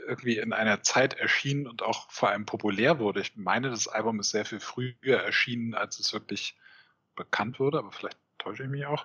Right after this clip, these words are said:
wo alle anderen irgendwie lauter und verzerrter wurden. Und dann hatte R E M, das war ja mehr oder weniger ihr ganz großer kommerzieller Durchbruch, ähm, mit einem relativ leisen, akustischen Album mit irgendwie Mandolinen und Ähnlichem.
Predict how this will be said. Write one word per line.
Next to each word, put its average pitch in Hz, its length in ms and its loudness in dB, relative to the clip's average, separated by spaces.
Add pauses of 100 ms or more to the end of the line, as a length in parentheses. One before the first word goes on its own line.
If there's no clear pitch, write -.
(160)
wo 123 80 6
alle 123 300 4
anderen 123 300 4
irgendwie 104 260 -6
lauter 113 420 2
und 107 140 -8
verzerrter 110 560 0
wurden. 85 240 -8 (240)
Und 95 320 -10
dann 95 180 -4 (440)
hatte - 360 -4
R 104 180 6
E 104 100 2
M, 117 340 -4
das - 480 -10
war 90 160 4
ja 104 120 4
mehr 104 240 -2
oder 95 160 -8
weniger 98 220 -4
ihr 92 140 -8
ganz - 360 0
großer 95 320 -6
kommerzieller 95 600 -4
Durchbruch, - 800 -4 (120)
ähm, 101 380 -2
mit 98 220 -8
einem 95 200 -6
relativ 98 460 -2
leisen, 113 720 0
akustischen - 840 -2
Album 104 380 -2
mit 98 200 -4
irgendwie - 320 -12
Mandolinen 104 960 -2
und 104 320 -10
Ähnlichem. 123 500 -2